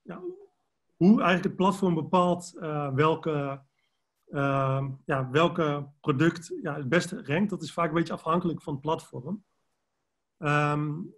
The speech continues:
dus ja, dat kun je wel tools voor gebruiken om je prijs te optimaliseren en dergelijke.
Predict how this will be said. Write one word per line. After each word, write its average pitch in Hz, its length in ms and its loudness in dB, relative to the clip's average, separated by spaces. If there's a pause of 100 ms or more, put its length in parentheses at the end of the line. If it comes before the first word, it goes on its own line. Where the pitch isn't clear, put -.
(160)
dus 151 160 -2
ja, 170 100 4
dat - 440 -2 (720)
kun 175 120 6
je 175 60 10
wel 190 180 4
tools 208 280 6
voor 180 140 -2
gebruiken 165 420 6
om 165 60 4
je 156 80 0
prijs 170 320 2
te 202 80 -4
optimaliseren 175 640 0
en 165 80 -2
dergelijke. 160 560 -6